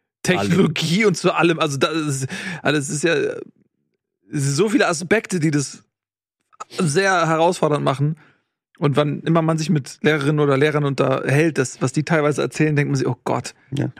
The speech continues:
Speaker 1: Und das ist ein Job, wo ich denke, okay, da, das sind
Speaker 3: First,
Speaker 1: ja auch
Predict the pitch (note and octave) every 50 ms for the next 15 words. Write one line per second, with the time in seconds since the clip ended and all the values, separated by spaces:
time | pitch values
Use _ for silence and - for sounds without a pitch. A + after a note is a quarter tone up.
0 | _ - D3 C#3+ E3 F3+ F3+ E3 D#3 D3 C3+ C#3+ D3 C#3+ C3 C3+ C#3 C3+ - C#3+
1 | C3 B2+ C3 - - C3+ B2+ - C3+ C3 C3 C3 B2 - - _ _ D3 C3 -
2 | - - _ _ - - _ _ _ _ _ _ _ _ _ _ _ _ - E3
3 | C#3+ D#3 - - A#3 - F#3+ -